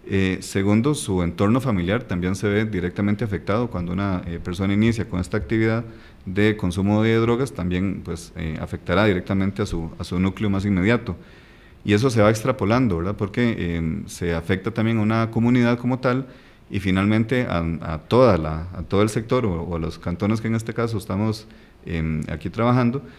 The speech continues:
eh, porque alrededor de esta actividad de venta de drogas se dan otros fenómenos delictivos, como por ejemplo, eh, que algunos de estos consumidores pueden cometer delitos contra la propiedad,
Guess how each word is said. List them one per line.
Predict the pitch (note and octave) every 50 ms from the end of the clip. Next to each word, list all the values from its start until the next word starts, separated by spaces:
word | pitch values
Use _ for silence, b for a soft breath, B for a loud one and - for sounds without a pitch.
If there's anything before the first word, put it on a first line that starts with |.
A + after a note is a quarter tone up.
| B B B B -
eh, | - F#2+ F#2
porque | F#2 - - A2 G#2+ G#2+ G#2+ - - C3+ C3+ B2
alrededor | - G2 F#2 F2+ F2 F#2+ F#2 F2+ F2+ G2 A2+ C3 C3 A#2
de | G2+ F#2 F#2
esta | F#2+ F#2 - - B2 B2 B2 A2+
actividad | A#2 A2+ A#2 - A#2+ B2 A#2+ A2
de | G#2
venta | F#2+ F#2+ G#2 G2+ B2
de | A#2+
drogas | A#2 A2+ A#2 A#2 C3 B2
se | - - F#2+
dan | F2+ G2 A2+
otros | A#2 A2 A2+ A#2+ A2+ A2
fenómenos | A#2+ A#2 A#2 B2 B2 A#2
delictivos, | A#2+ A#2 B2 B2 - C3 B2+ C3 B2+ B2+ B B B B B B -
como | - G#2+ A2 A2+
por | A2+ B2+ B2
ejemplo, | B2+ B2+ B2 A#2+ A#2 - C3 C3 C3 -
eh, | - F#2 E2+ E2+ E2+ -
que | - -
algunos | E2+ E2+ G2 G#2 A2+ A2+
de | A2
estos | A2+ A2 - A#2+ -
consumidores | A#2+ A#2+ A#2 A#2+ A2+ A2+ A2+ A#2 A#2 B2 -
pueden | - - G#2 G2+ G#2+ A#2 A#2 - - -
cometer | - F#2 F2 F2 E2 - - A#2 B2 A2+
delitos | F#2 F2+ E2+ F#2 F#2 - A2+ -
contra | - G#2+ G#2+ A2+
la | A2+ A2
propiedad, | A2+ B2 A2+ - B2 A2+ G#2+ G#2+ A2